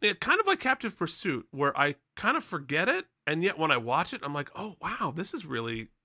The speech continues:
really good." And I'll, I'll tease you this, Mike. I think it might be a better episode of The Practice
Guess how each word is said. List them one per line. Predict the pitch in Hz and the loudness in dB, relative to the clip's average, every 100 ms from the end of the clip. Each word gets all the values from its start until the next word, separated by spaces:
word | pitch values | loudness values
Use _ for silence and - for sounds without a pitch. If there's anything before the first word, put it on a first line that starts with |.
| _ | _
really | 135 156 139 | -6 -4 -2
good." | 143 208 123 | 0 0 0
And | 131 | 2
I'll, | 147 147 | 2 4
I'll | 135 | 2
tease | - 262 285 202 | 2 0 0 0
you | 165 | -2
this, | 202 - | -2 -2
Mike. | 117 101 - _ _ - - _ | -4 -4 -8 _ _ -20 -20 _
I | 170 | 4
think | 262 269 - 180 | 4 0 0 2
it | 202 | 2
might | 175 180 226 160 | 4 2 2 -2
be | 214 226 - | -2 -2 0
a | 135 | -2
better | 156 170 180 - | 2 4 4 4
episode | 156 - - 165 147 - | 2 0 -2 2 2 2
of | 135 | -2
The | 127 | -4
Practice | 110 143 160 175 - - - | -6 2 2 2 -6 -6 -6